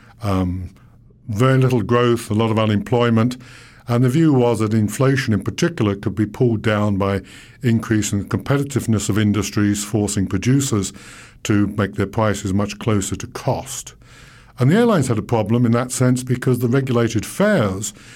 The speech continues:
which then existed, were actually based upon whatever they felt their costs were plus a markup. So it had no incentive whatsoever, the airlines,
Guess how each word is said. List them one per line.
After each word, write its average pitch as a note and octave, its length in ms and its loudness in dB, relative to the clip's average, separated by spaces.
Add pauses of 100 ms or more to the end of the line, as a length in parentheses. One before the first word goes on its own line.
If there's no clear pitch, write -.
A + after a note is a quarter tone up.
(180)
which G#2 160 -4
then A2+ 140 2
existed, G#2 680 0 (460)
were A2+ 100 0
actually B2+ 240 -2
based B2 380 0
upon A#2 460 0
whatever A#2+ 400 2 (120)
they B2+ 180 2
felt A#2+ 360 0
their A2 160 2
costs - 420 -4
were G#2+ 220 2
plus B2 260 -2
a B2 60 2
markup. C3+ 500 -2 (380)
So - 100 -2
it A#2+ 60 2
had B2 80 0
no D#3 240 4
incentive A#2+ 520 0
whatsoever, A2+ 560 0
the G#2 140 2
airlines, F2+ 540 -2